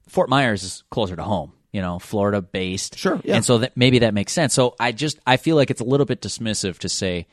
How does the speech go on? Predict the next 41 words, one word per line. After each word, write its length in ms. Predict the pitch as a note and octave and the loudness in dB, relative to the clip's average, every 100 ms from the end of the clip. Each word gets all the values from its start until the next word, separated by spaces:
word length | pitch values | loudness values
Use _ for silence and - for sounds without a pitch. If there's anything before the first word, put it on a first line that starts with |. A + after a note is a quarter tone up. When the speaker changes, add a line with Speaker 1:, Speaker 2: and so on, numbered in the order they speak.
| _ _ | _ _
Speaker 1:
he's 260 | G#2+ F#2+ | -2 0
a 180 | G2 F2+ - | 0 -2 -6
single 460 | - A#2 G#2 F#2+ | -6 -4 -2 0
A 140 | F#2 F2+ | 0 -2
manager, 540 | F2+ F#2 F2+ F2 E2 | -2 -2 -4 -4 -6
just 260 | - A#2 - | -2 -2 0
as 140 | F#2+ | -2
if 160 | G2 - | -2 -4
all 180 | G#2+ G2 | -4 -2
single 320 | - F#2+ F#2+ | -2 -2 -2
A 60 | F#2 | -2
managers 400 | F2+ F2 F2 D#2+ | -4 -6 -8 -8
are 60 | |
equal. 320 | G#2 - F2+ - | -8 -2 -2 0
I 120 | D3+ | 0
think 320 | - A#2+ A2 | 0 -2 0
Speaker 2:
Yeah, 120 | F#3 D#3+ | 0 0
I'm 60 | |
not 140 | F3 - | -2 0
saying 160 | D3+ | 0
they're 140 | A#2+ G2 | 2 0
irrelevant 480 | F#2 B2+ G2+ F2 | 2 2 2 0
either. 160 | A#2+ F2 | -2 0
Speaker 1:
Sure. 100 | E2+ | -2
Speaker 2:
I 20 | G2 | -2
mean, 80 | |
it's, 120 | G2 A2 | -2 -6
it's 160 | G#2+ | -6
a 40 | G#2+ | 0
very 220 | A#2 A2+ | 2 2
important 360 | G2 G2+ G2 | -2 -6 -8
time 300 | F2+ G2 G2 | -8 -6 -4
in, 260 | F2+ E2+ E2 - | -6 -8 -10 -12
in 120 | F#2 | -10
players' 360 | G#2+ G2+ F#2+ | -4 -2 -2
careers 420 | - F2 G2+ G#2+ - | -6 -6 -4 -4 -6
here. 260 | D#2 - _ | -14 -18 _
I'm 100 | G#2+ | -10
just 180 | B2+ C3+ | -6 -2
saying 300 | D3+ A#2+ G#2+ | -2 -2 -2
the, 220 | G2 F#2+ | -4 -4